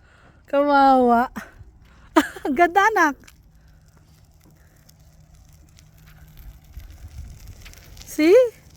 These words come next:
Oh, masaya na ating kabebe. Alam niyo, mga kamama, ang sarap-sarap pag may naibibigay ka sa anak mo.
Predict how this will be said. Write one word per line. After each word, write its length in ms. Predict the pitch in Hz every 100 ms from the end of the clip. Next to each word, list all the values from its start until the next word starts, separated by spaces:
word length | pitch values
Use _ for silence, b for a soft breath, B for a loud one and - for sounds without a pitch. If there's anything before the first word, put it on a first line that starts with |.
| - - -
Oh, 200 | 403 415
masaya 400 | 330 311 311 302
na 280 | 294 285
ating 200 | 302 311
kabebe. 480 | 302 285 302 294 330 392 440 - b b b b -
Alam 280 | - 302 349
niyo, 120 | 370
mga 240 | 359 339 320
kamama, 480 | 320 311 311 285
ang 80 | 302
sarap-sarap 560 | 320 311 - 311 311 -
pag 80 | 254
may 160 | 277
naibibigay 560 | 277 247 254 220 240 247
ka 80 | 247
sa 160 | 220
anak 240 | 226 220 220
mo. 320 | 202 190